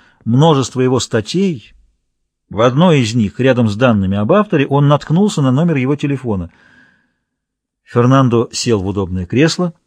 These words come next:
и начал в ожидании ужина просматривать свою информацию. Моника разделась и получала удовольствие от душа. Она успокоилась,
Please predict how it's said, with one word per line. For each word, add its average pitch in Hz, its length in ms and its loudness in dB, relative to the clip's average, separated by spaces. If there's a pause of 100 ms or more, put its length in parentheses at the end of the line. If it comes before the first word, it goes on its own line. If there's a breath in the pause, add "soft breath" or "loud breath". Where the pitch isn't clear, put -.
(200)
и 101 100 -6
начал 139 320 0
в 104 80 -4
ожидании 104 400 -2
ужина 151 340 -2
просматривать 120 580 -4
свою 98 200 -4
информацию. 95 720 -8 (2250)
Моника 127 580 2
разделась 120 600 0
и 131 40 -8
получала 123 420 -2
удовольствие 123 600 -2
от 113 140 -6
душа. 101 400 -8 (720)
Она 127 200 -2
успокоилась, 143 720 -4